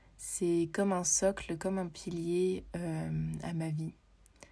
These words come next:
Et comme je vous dis, il y a des, il y a un pilier qui, qui va durer un mois, mais il y a un pilier qui va durer, euh, toute une vie.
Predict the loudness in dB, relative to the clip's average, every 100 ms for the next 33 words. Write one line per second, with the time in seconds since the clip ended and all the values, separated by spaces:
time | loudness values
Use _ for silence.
0 | -20 -20 -20 -20 -12 -4 -2 -2 0 0
1 | 0 0 2 2 4 4 4 2 2 0
2 | -2 -4 -6 -2 -2 -2 -6 -12 -10 -6
3 | -2 -2 -2 -2 -2 -2 0 0 0 -2
4 | -2 -4 -6 -6 -6 -6 -6 -4 -4 -4
5 | -4 -2 -2 -2 -4 -8 -6 -2 -2 -4